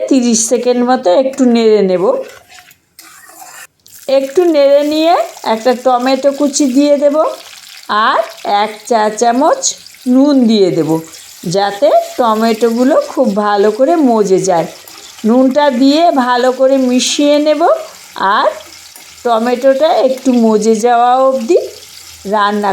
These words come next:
করে নেব। দেখুন, টমেটো একটু মজে গেছে। এবার একটা বড় পেঁয়াজ বাটা দিয়ে দেব। পেঁয়াজটা দিয়ে দু মিনিট একটু কষিয়ে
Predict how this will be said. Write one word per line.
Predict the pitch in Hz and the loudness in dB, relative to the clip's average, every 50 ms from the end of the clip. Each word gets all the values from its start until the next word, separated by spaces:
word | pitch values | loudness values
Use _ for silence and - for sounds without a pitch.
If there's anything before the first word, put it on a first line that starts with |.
| 190 202 | -2 0
করে | 196 185 185 185 175 180 | 0 2 2 2 2 0
নেব। | 175 165 175 180 180 180 - - - - - - - - - | 0 0 0 -2 -2 -4 -12 -20 -20 -20 -20 -20 -20 -16 -6
দেখুন, | 202 208 240 247 247 - 294 339 403 571 - - - - - - - - - - | -2 0 0 0 -2 0 -2 -2 -2 -2 -4 -10 -16 -20 -20 -20 -20 -20 -20 -6
টমেটো | - 254 254 247 247 277 285 285 277 311 302 302 294 | -2 -2 0 0 0 0 0 0 0 2 2 2 0
একটু | 294 302 - 330 294 285 269 | 0 -2 -2 0 0 2 2
মজে | 262 262 262 254 277 277 277 302 | 2 2 2 2 0 0 2 2
গেছে। | 302 302 294 294 - 349 370 480 622 - - - - - - - 226 226 240 | 0 0 0 -2 -2 0 2 0 0 -2 -6 -14 -20 -20 -12 -4 0 0 0
এবার | 226 247 254 254 262 262 | 2 2 2 2 2 0
একটা | 262 262 - 294 269 233 226 | 0 0 -2 0 0 2 2
বড় | 240 240 240 240 254 254 262 254 | 2 2 2 2 0 0 0 -2
পেঁয়াজ | - 247 240 233 226 220 214 214 214 | 0 0 2 2 2 0 0 0 -2
বাটা | 233 226 - 320 453 403 | -2 0 0 0 0 2
দিয়ে | 254 220 208 196 185 170 | 2 2 2 2 2 2
দেব। | 170 170 165 175 175 170 170 - - - - - - - - - - - - - - | 2 0 0 0 -2 -2 -4 -12 -20 -20 -20 -20 -20 -20 -20 -20 -20 -20 -20 -10 -4
পেঁয়াজটা | 254 254 262 262 262 277 269 277 - - 330 302 277 247 233 | -2 0 0 2 0 0 -2 -4 -4 -2 0 0 0 2 2
দিয়ে | 262 269 269 285 320 - 784 807 - - - 214 | 2 2 4 4 4 2 2 0 -2 -4 -2 2
দু | 247 247 247 247 | 2 2 4 4
মিনিট | 254 254 254 269 269 254 269 262 | 4 4 4 4 2 2 2 0
একটু | 262 262 - 285 269 269 | 0 0 -2 -4 -4 0
কষিয়ে | 262 247 247 254 - - - 285 277 277 | 0 0 0 0 -2 -2 0 2 2 2